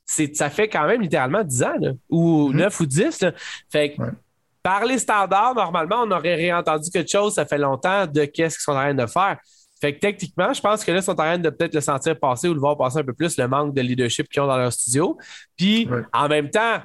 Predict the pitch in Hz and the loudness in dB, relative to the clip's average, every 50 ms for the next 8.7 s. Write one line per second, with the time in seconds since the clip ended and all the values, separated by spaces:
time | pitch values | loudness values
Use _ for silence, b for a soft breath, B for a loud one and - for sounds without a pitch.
0 | - _ _ _ - 262 262 240 202 214 214 202 165 - - - 220 214 214 214 | -10 _ _ _ 0 2 2 2 2 2 0 0 -2 -6 -6 -2 0 2 2 2
1 | 196 170 151 143 143 - 226 180 165 139 - - 143 - 143 139 147 135 143 156 | 2 0 -2 -4 -4 -6 -4 -2 -2 -2 0 -2 -2 0 0 0 0 0 0 0
2 | 160 147 135 131 143 135 127 127 - 185 233 220 B B B B B B _ - | 0 0 0 2 2 0 0 0 0 -2 -2 -2 B B B B B B _ -2
3 | 120 135 143 139 139 139 135 131 120 110 92 - _ _ _ _ _ _ _ _ | 0 2 2 2 2 2 0 0 -2 -4 -8 -14 _ _ _ _ _ _ _ _
4 | _ _ _ _ _ _ _ _ _ _ _ _ _ _ _ _ - 120 127 135 | _ _ _ _ _ _ _ _ _ _ _ _ _ _ _ _ -6 -2 0 0
5 | 139 143 - - - 208 202 202 208 208 190 - - - - - - _ _ _ | 0 -2 -4 -4 -2 0 2 2 2 0 -2 -4 -8 -10 -12 -12 -14 _ _ _
6 | _ _ _ _ _ _ _ _ _ _ _ - 107 - - 143 147 147 139 139 | _ _ _ _ _ _ _ _ _ _ _ -14 -10 -8 -4 -2 -2 -2 -2 -2
7 | - - 139 147 151 139 - - 170 170 165 151 143 143 135 - - - 180 185 | -6 -4 -2 -2 0 0 -2 -2 -2 -2 0 0 0 0 0 0 -2 0 0 0
8 | 175 - - 180 165 156 151 147 143 139 139 131 - | 0 0 0 0 0 2 2 2 2 2 0 0 -4